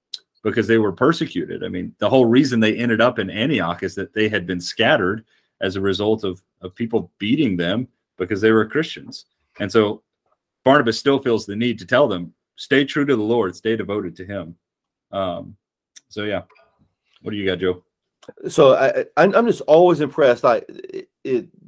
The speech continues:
Speaker 2: th-, this one phrase just, it, it's in larger print in my Bible, it seems like, um, uh, because it, it just is so overwhelming to me,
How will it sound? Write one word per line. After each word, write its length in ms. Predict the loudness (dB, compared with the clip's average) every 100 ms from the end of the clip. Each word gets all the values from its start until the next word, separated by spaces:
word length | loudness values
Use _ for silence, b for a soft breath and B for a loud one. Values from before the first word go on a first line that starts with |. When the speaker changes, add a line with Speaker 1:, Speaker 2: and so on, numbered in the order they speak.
| -16 -6
Speaker 2:
th-, 140 | -6
this 420 | 0 0 0 -6
one 360 | -6 2 2 2
phrase 840 | -6 -2 4 8 6 6 -2 -10 b b b
just, 380 | -2 2 2 0
it, 200 | -2 0
it's 180 | 0 0
in 140 | -2 2
larger 460 | 4 4 4 -4
print 380 | -4 -4 -4 -4
in 80 | -4
my 180 | -2 0
Bible, 400 | 0 -2 -2 -6
it 80 |
seems 340 | -6 -8 -6 -2
like, 340 | 0 0 -6 b b b
um, 440 | 4 6 4 0
uh, 240 | 0 -2 -2
because 380 | -6 -2 -2 -2
it, 140 | -4
it 100 | -4
just 300 | -6 -6 -8
is 140 | -10 -4
so 160 | 0
overwhelming 560 | 0 0 0 0 0 -6
to 100 | -6
me, 240 | -6 -6